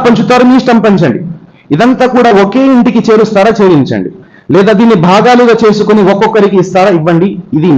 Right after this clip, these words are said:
మీపై ఇవ్వబడినటువంటి ఆప్షన్. సోదర మహాశైలారా, ఈ విషయము కాస్త శ్రద్ధగా ఆలోచించండి. చాలా సులభమైనటువంటి విషయము.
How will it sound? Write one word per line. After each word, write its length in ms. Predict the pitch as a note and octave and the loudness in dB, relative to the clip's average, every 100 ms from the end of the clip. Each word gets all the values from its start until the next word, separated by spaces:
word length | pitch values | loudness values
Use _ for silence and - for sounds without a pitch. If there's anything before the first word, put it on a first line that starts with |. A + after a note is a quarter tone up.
| C3 | 0
మీపై 320 | G3 G#3+ F#3 C#3+ D#3 - - - | 0 0 0 0 -2 -10 -12 -6
ఇవ్వబడినటువంటి 600 | C3+ E3 D#3 D3+ D3 C3+ D#3 A#2+ | -2 0 0 0 -2 -2 -2 -2
ఆప్షన్. 360 | A#2+ - A2+ - - - - _ _ _ _ _ _ _ _ - | -4 -4 -6 -8 -14 -20 -20 _ _ _ _ _ _ _ _ -6
సోదర 200 | D#3 D3+ C#3+ | -2 0 0
మహాశైలారా, 500 | C3+ C#3+ A#2 A#2+ F3 A#3+ - - - - B2+ | 0 -2 -2 0 0 -2 -8 -16 -20 -8 -6
ఈ 40 | A#2 | -2
విషయము 360 | B2 - G#3+ C4 C4 C#4+ - - | -4 -2 0 -2 -4 -10 -14 -8
కాస్త 200 | B2+ C#3+ C3+ | -6 -4 -2
శ్రద్ధగా 340 | D3+ E3 D#3+ C#3 B2+ F2 | -2 0 0 0 -2 -2
ఆలోచించండి. 640 | B2 D#3+ C#3+ C3 B2 A#2 A#2 - - - D3 | 0 0 -2 -2 -2 -4 -4 -8 -20 -8 -2
చాలా 220 | E3 A#3+ G#3 | 0 0 0
సులభమైనటువంటి 720 | F#3+ E3 E3 D3+ C3 A#2+ G#2+ G#2+ | 0 2 0 0 -2 -4 -4 -6
విషయము. 280 | - G#2 | -8 -10